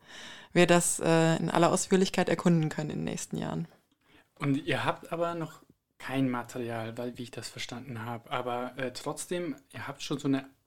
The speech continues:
Speaker 2: Perspektive auf Material und das habt ihr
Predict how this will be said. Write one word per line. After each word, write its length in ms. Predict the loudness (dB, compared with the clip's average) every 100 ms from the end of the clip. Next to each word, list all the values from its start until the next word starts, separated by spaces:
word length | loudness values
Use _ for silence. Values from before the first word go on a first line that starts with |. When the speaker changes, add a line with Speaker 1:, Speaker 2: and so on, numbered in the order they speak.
| _ _ _ -12
Speaker 2:
Perspektive 800 | -10 -10 -12 -6 -6 -2 -4 -4 -2
auf 240 | -4 -2
Material 840 | -4 -4 -6 -6 -6 -6 -6 -8
und 480 | -6 -2 0 0 -4
das 160 | -10 -8
habt 200 | -8 -4
ihr 180 | -4